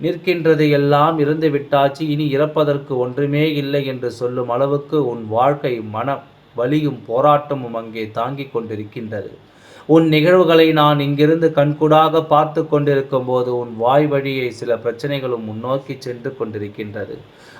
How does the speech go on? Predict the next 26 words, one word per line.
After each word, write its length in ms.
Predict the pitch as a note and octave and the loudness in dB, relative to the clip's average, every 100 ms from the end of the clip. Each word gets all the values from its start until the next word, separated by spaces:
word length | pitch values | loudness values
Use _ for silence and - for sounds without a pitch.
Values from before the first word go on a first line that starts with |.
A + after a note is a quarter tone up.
| A#2 | 0
ஆனால் 420 | A#2+ B2+ B2 A#2 | 2 4 2 2
நீயோ 360 | B2+ C#3 C#3+ E3 | 0 2 6 6
பதிலுக்கு 500 | D3 C3+ D3+ D3+ D3+ | 6 2 2 2 2
பதில் 320 | C3+ C#3 D3 A#2+ | 2 4 2 0
விவாதத்தை 680 | B2 C3+ D3+ D3+ D3+ - C#3 - | 0 4 4 2 -2 -2 -4 -2
தான் 260 | C3 B2+ A2+ | -2 -2 -2
கொடுத்து 320 | B2 C3+ C#3+ | -4 -2 -6
கொண்டிருக்கின்றாய். 960 | - B2 A#2 A2+ A2 A#2 A2 A2+ A2 - - - - - C3 | -4 -4 -4 -6 -8 -10 -6 -4 -4 -6 -16 -20 -20 -12 0
நான் 240 | B2+ B2+ | 2 2
சொன்னது 420 | B2+ C#3+ D#3+ D3 C3 | 0 0 2 2 2
என்ன? 220 | C3+ D3+ C#3+ | 2 2 2
அந்த 180 | B2+ B2 | 2 -2
காரியமுள்ள 680 | C3 C3 D3+ D3+ C#3+ C3+ B2+ A2+ | 2 4 4 2 0 0 0 0
இருப்பது 480 | A#2+ D3 D3 D3 | 0 0 2 2
நீயாக 500 | D3 B2+ C3+ C3+ C3+ | 0 0 2 2 2
இருந்தால் 500 | B2 B2 C3 C#3+ D3+ | -2 -4 0 2 2
நீ 120 | D3 A#2 | 0 -2
சாதித்து 500 | B2 C#3 D3 C#3+ C3+ | 0 2 0 0 -2
விட்டாய் 440 | B2 B2+ A#2+ A2+ | -2 0 0 2
என்று 240 | A2 A2 A#2+ | -2 -4 -4
தானே. 300 | C3+ C3+ C3 - - _ _ - - C3 | -4 -4 -4 -10 -20 _ _ -20 -10 2
நடப்பது 420 | D3 F3 E3+ D#3 | 4 4 4 4
எதுவாக 440 | D3 C#3+ C#3+ C#3+ C#3 | 4 6 6 6 2
இருந்தாலும் 600 | C3 C3 C3+ C3+ C3+ B2 | -2 -2 0 0 0 -4
சரி, 280 | A#2 C3 D#3+ - - _ _ | -4 -2 -2 -6 -16 _ _
என் 220 | C#3+ C#3+ | 2 2